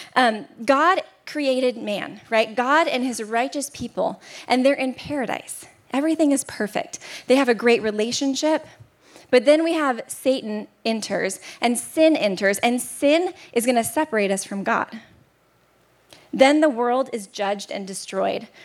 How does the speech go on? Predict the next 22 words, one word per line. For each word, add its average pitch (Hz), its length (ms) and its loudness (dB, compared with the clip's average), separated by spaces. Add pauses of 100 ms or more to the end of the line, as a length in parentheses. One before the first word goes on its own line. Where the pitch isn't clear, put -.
(240)
and 254 180 2
we 269 120 0
essentially 302 520 0
get 233 160 0
a 214 80 2
do-over, 208 680 0 (260)
but 226 320 4
we 240 100 -2
mess 214 240 0
it 208 80 -2
up 202 140 -2
again, 220 360 0 (380)
and 247 400 2
then 262 280 2
there's 262 180 0
a 220 80 0
one-world 202 480 -2
government. 190 420 -6 (600)
And 294 120 4
so 294 120 6
it's 285 180 -2
left 254 480 -4